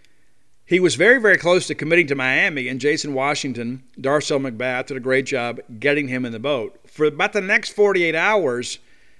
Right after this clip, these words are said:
it was still rather anxious. You know, Miami was still continuing to pursue him.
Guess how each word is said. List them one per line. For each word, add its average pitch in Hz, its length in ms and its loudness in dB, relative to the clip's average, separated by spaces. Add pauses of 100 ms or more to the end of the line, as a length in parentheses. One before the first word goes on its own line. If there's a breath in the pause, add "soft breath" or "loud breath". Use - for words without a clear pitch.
(160 soft breath)
it 190 140 2
was 185 160 2
still 226 500 2
rather 160 600 0
anxious. - 680 -4 (760)
You 147 80 -4
know, 143 60 -2
Miami 165 360 0
was 156 140 -4
still 170 300 -2
continuing 160 380 -8
to 143 60 -4
pursue 151 380 -2
him. 131 320 -2